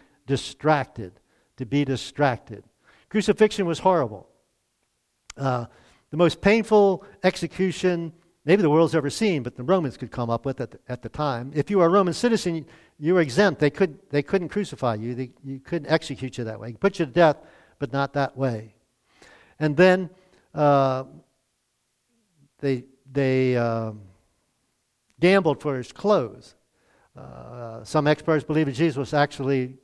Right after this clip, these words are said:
to increase the shame, was actually crucified naked. We don't see, see that picture, obviously, that way.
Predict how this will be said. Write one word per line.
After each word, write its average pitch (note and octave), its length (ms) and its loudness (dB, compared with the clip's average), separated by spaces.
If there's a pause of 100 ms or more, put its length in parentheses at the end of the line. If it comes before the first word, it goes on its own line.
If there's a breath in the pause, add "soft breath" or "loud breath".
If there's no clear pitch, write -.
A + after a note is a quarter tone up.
to C#3 100 0
increase F#3+ 340 2
the D#3 80 -2
shame, C#3 240 -2
was C3+ 120 -4
actually D#3 320 0
crucified C#3 640 -2
naked. C3 280 -4
We C3 100 -6
don't B2 160 -10
see, C#3 280 -6 (180)
see F3 260 -2
that B2 200 -2
picture, C#3 360 -4 (300 loud breath)
obviously, C#3 420 -2
that A#2 180 -8
way. C3 240 -6